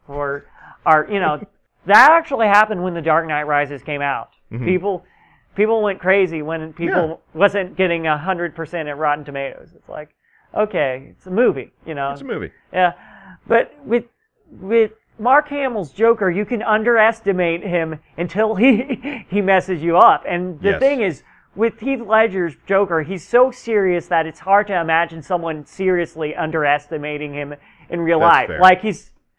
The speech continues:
Speaker 1: I guess he's too good in his role, and that's a
Speaker 2: Yeah.
Speaker 1: good problem to have. But
Speaker 2: No, that w-,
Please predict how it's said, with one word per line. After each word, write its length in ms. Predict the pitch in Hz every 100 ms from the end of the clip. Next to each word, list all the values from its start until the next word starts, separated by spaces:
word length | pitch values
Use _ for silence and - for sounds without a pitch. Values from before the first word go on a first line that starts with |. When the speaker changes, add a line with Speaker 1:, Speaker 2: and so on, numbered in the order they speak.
| _
Speaker 1:
I 80 | 208
guess 240 | 202 330
he's 180 | 320 285
too 180 | - 254
good 220 | 170 208
in 140 | 196 170
his 160 | 156
role, 400 | 143 165 139 117
and 160 | - 151
that's 340 | 160 160 _ _ _ _ _ _ -
a 60 |
Speaker 2:
Yeah. 100 | 131 135 117
Speaker 1:
good 40 | 95
problem 360 | 175 170 160
to 80 | 151
have. 420 | 156 156 139 127 -
But 120 | 147
Speaker 2:
No, 160 | 135 151
that 60 | 131
w-, 180 | 143